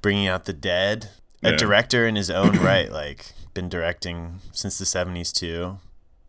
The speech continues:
Speaker 1: Fucking Blue Collar, Hardcore, fucking,
Speaker 2: Yeah, I feel
Speaker 1: uh,
Speaker 2: like m-,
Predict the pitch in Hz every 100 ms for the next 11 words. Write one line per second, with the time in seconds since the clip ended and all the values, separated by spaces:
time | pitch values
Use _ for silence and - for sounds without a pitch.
0 | _ - - - 62 50 50 - 92 _
1 | _ _ _ _ - 95 104 101 - 92
2 | 95 101 98 104 - 101 _ _ _ _
3 | - _ - 113 110 107 - - 101 104
4 | 101 107 110 - - _ _ - 85 82
5 | 87 80 76 76 78 76 - - - -
6 | - - - - - 78 87 80 76 123
7 | 139 73 92